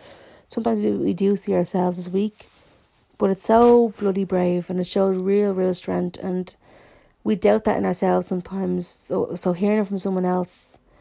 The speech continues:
will reinforce that in us and, and make us believe, okay, you know what, it,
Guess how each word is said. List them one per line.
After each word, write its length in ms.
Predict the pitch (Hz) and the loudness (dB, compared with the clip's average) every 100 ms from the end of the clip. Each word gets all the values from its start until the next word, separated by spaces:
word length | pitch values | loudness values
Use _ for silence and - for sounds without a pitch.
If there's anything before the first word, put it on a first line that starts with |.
| - _ | -20 _
will 140 | 202 | -4
reinforce 520 | 190 190 175 185 185 | 0 -2 0 0 0
that 120 | 180 - | -2 -4
in 140 | 180 | -2
us 260 | 180 - - | -2 -4 -6
and, 340 | 180 180 175 - | -6 -6 -6 -8
and 140 | 196 | -6
make 180 | 185 180 | -4 -6
us 100 | 196 | -8
believe, 360 | - 185 185 180 | -2 0 0 -2
okay, 240 | 170 180 | -4 -4
you 140 | 190 | -4
know 140 | 190 190 | -2 -2
what, 180 | 185 | -4
it, 80 | - | -8